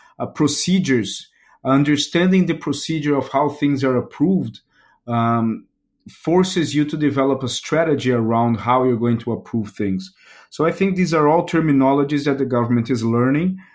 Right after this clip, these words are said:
uh, that the government is already learning under a very, very diff-, difficult task, which is the approval of the pension reform. But the urgency of the matter also requires an urgency,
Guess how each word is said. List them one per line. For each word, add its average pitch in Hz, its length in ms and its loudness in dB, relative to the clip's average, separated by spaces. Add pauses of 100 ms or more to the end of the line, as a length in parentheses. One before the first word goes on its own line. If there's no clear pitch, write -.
(320)
uh, 123 220 0
that 123 180 2
the 131 80 2
government 127 440 0
is 120 120 0
already 127 320 2
learning 127 520 2
under 120 360 0
a 117 220 0 (240)
very, 147 320 2
very 127 320 2
diff-, 131 460 -2 (260)
difficult 123 540 -2
task, 127 340 -2
which 123 160 -4
is 110 120 -2
the 117 60 -2
approval 117 360 -2
of 110 80 -8
the 110 80 -4
pension 110 400 -4
reform. 120 520 -4 (500)
But 131 160 2
the 131 120 4
urgency 175 460 2
of 143 160 0
the 131 80 2
matter 135 420 2
also 147 340 0
requires 147 720 0
an 135 160 2
urgency, 147 680 -2